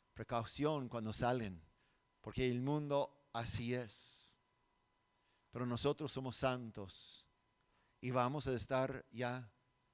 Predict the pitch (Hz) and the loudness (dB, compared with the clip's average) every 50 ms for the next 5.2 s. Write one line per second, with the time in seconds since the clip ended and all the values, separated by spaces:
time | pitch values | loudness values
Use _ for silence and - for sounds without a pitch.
0 | _ _ _ _ _ _ _ _ _ _ _ _ _ _ _ _ _ _ _ - | _ _ _ _ _ _ _ _ _ _ _ _ _ _ _ _ _ _ _ -6
1 | 139 135 135 135 139 - 165 143 131 131 135 147 160 156 - 160 147 143 131 113 | -4 -2 -2 -2 -2 -2 -2 -2 0 0 0 -2 -2 -4 -2 -2 -2 -2 -2 -4
2 | 104 - _ _ _ - - 135 131 117 117 120 127 139 139 135 - - 123 131 | -10 -18 _ _ _ -4 -2 0 0 2 2 2 2 2 0 -2 -4 -4 -6 -6
3 | 135 113 139 131 107 135 143 156 151 127 - - - - 120 113 110 113 113 104 | -4 -4 -6 -8 -6 -6 -6 -6 -6 -8 -10 -12 -10 -8 -8 -6 -6 -6 -4 0
4 | 123 135 160 - 120 - - 143 123 123 - 143 127 123 123 131 127 117 107 107 | 2 2 2 2 0 -6 -6 -4 -2 0 0 0 0 0 0 0 -2 -2 -4 -6
5 | 98 101 113 | -6 -8 -12